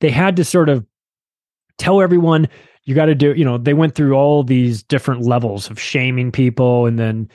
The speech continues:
trying to m-, outlaw things and force people and for-, threaten them with their jobs. And in the end, there's still a huge percentage of people that are like,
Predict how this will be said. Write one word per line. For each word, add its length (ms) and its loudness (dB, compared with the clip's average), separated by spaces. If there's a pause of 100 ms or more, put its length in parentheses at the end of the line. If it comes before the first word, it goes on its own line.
(240)
trying 280 0
to 80 0
m-, 340 -6
outlaw 480 2
things 480 0
and 140 -2
force 340 0
people 640 0
and 300 -6
for-, 260 -6 (320)
threaten 220 0
them 140 0
with 100 0
their 140 0
jobs. 360 0
And 80 2
in 120 2
the 100 4
end, 140 2
there's 100 0
still 220 0
a 40 2
huge 320 -2
percentage 400 0
of 80 -2
people 280 0
that 80 2
are 80 2
like, 200 0